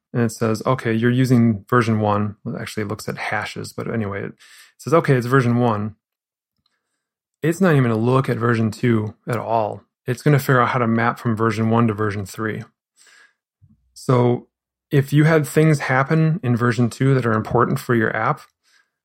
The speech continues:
and they're not easily thought of on how to migrate into version three, um, you can cause a, a crash on startup 'cause it can't interpolate how to do this automatic mapping,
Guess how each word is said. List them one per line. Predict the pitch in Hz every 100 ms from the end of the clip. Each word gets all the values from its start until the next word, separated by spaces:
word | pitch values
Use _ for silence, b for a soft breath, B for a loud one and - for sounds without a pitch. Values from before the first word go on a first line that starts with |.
| _ _ _ _
and | 123 117 117 113 117 117 117 -
they're | 131 123 120
not | 123 127 -
easily | 135 131 123 123 123 117
thought | - 117 113
of | 131 120
on |
how | 110 113
to | 110
migrate | 110 107 117 127 131 -
into | 117 -
version | 110 117 107 110
three, | - 117 123 143 -
um, | 107 104 113 -
you | 127
can |
cause | 127 120 117 110
a, |
a | 113 -
crash | - 123 120 - -
on | 117
startup | - 123 113 - _ _ _ -
'cause | 127
it | 117
can't | - 143 139
interpolate | 143 - 131 127 110 110 -
how | - 117 113
to | 104 - 113
do | 110 117 113
this | 110 -
automatic | 120 117 117 113 110
mapping, | 113 110 110 110 104